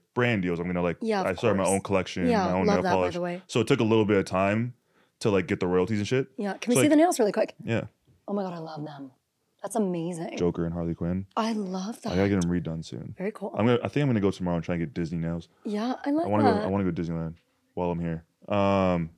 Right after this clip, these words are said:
Speaker 2: Good choice.
Speaker 1: but yeah, when, in September, like, kind of all my money hit at once.
Speaker 2: Okay.
Speaker 1: And it was like, I grew up, like, a lot of people say, like, "Oh, I grew up in the," I actually grew up in, like, the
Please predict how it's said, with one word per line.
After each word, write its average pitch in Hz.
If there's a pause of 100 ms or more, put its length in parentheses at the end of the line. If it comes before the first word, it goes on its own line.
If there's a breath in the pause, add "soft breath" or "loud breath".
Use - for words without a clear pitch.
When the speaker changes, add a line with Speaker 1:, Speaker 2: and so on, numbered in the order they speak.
(260)
Speaker 2:
Good 208
choice. -
Speaker 1:
but 135
yeah, 123
when, 110
in 110
September, 117
like, 95
kind 104
of 95
all 95
my 92
money 87
hit 98
at 87
once. 85 (360)
Speaker 2:
Okay. 190
Speaker 1:
And 110
it 113
was 104
like, 95 (440)
I 135
grew 123
up, -
like, - (400 soft breath)
a -
lot 143
of 151
people 127
say, 110
like, 95
"Oh, 92
I 87
grew 90
up 85
in 82
the," 82 (220 soft breath)
I 143
actually 151
grew 113
up 107
in, 98
like, 92
the 90